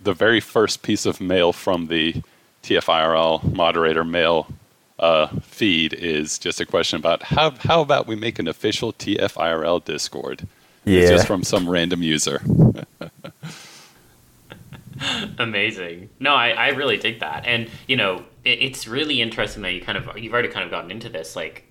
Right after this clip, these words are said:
Speaker 3: I was curious to know a little more about how managing a community of, like, thirty thousand users has been, 'cause, again, there's thirty thousand users on the subreddit, there's a thousand users in the Discord alone. You mentioned that there was a bit of a direct democracy type deal, which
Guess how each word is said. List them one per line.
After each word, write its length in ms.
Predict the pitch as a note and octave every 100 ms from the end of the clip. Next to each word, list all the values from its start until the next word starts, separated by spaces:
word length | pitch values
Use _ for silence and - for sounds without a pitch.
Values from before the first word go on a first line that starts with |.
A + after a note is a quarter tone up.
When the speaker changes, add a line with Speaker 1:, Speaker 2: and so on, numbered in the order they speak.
| -
Speaker 3:
I 320 | - - A#2
was 140 | G#2
curious 200 | - A2
to 60 | -
know 60 | G2
a 40 |
little 120 | F2+
more 200 | F2+ F2
about 180 | E2+ F2+
how 200 | - F#2
managing 640 | F2 F2 F2 F2 F#2+ E2+
a 60 | D#2
community 420 | - E2+ F2 E2
of, 80 | D#2+
like, 240 | D2+ -
thirty 460 | - - F2+ E2 D#2
thousand 460 | - D#2 C#2+ -
users 320 | D2 D2 F#2 -
has 120 | -
been, 420 | - G2+ G#2+ F2+
'cause, 300 | - D2+ - - - -
again, 220 | A2+ G2
there's 160 | F2 -
thirty 220 | G#2 G#2
thousand 320 | G#2 F#2 G2
users 240 | F#2 F2+
on 160 | F2 E2
the 300 | D#2+ D#2+ D#2+
subreddit, 420 | - A#2+ A#2 A2+
there's 140 | G2 F2
a 60 |
thousand 340 | F2 E2 F2 F2
users 340 | E2 E2 -
in 140 | - F2
the 80 |
Discord 380 | E2 D#2 - D2+
alone. 480 | D#2 G2 A2 G#2+ G#2 - - -
You 160 | A#2 A#2
mentioned 360 | B2+ - G3
that 120 | D3+ -
there 100 | A2
was 160 | G#2+
a 60 | G#2
bit 220 | - G#2+
of 140 | G#2+
a 260 | F#2+ E2+ E2 -
direct 380 | - E2+ F2 -
democracy 800 | F#2 E2 D#2+ - - A2+ - F2+
type 420 | - - E2 -
deal, 400 | - D#2+ D2+ D2 D#2+
which 300 | F#2+ -